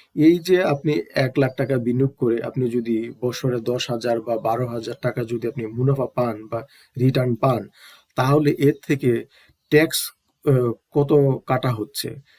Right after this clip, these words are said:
যেমন ধরুন, আপনি যদি ব্যাংকে এফডিআর করেন, তাহলে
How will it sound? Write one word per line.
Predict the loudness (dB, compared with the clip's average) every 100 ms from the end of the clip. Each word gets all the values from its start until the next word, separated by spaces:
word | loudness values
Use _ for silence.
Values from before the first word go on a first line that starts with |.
| _ -4
যেমন | 2 4 4 4
ধরুন, | 4 4 2 -2 -12 _
আপনি | -8 -2 0
যদি | 2 2 2
ব্যাংকে | 2 0 0 -2 -2
এফডিআর | -2 -2 0 2 2 2
করেন, | 0 -2 -8 -16 _ _ _
তাহলে | -4 -2 0 0 0 -2